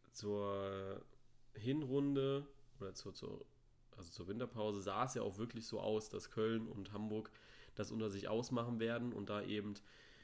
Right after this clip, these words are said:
ja, einen schönen Zweikampf draus machen, wer Meister wird und ob eventuell noch jemand einen Punkterekord aufstellt. Köln und Hamburg haben das aber relativ schnell widerlegt, dass es nicht so wird und haben dann eben, äh, ja,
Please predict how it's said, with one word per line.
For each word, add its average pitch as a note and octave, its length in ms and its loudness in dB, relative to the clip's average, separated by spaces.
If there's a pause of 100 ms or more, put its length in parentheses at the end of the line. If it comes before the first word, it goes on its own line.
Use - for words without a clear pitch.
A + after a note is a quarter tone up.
(200)
ja, G#2 120 4
einen G#2+ 160 4
schönen G#2+ 260 2
Zweikampf G#2 420 4
draus G#2 280 2
machen, G2 260 0
wer F#2+ 100 6
Meister F#2+ 460 2
wird G2+ 240 4
und G2 480 -2 (220)
ob - 180 -6
eventuell G#2+ 480 2
noch G#2 120 2
jemand G#2 240 0
einen - 40 -10
Punkterekord G2+ 640 0
aufstellt. F2+ 560 -6 (640)
Köln C3+ 420 8
und G#2 180 -2
Hamburg A#2 320 4
haben A2 180 4
das G#2+ 140 2
aber G2+ 300 2
relativ A2+ 420 2
schnell G#2+ 420 4
widerlegt, G#2 460 2
dass G2 100 2
es F#2+ 160 -6
nicht A#2 300 0
so F#2 200 -4
wird G2+ 240 2
und G2 160 -8
haben G2+ 260 0
dann G#2 160 2
eben, G#2 360 0 (1160)
äh, - 460 -8
ja, G2+ 320 0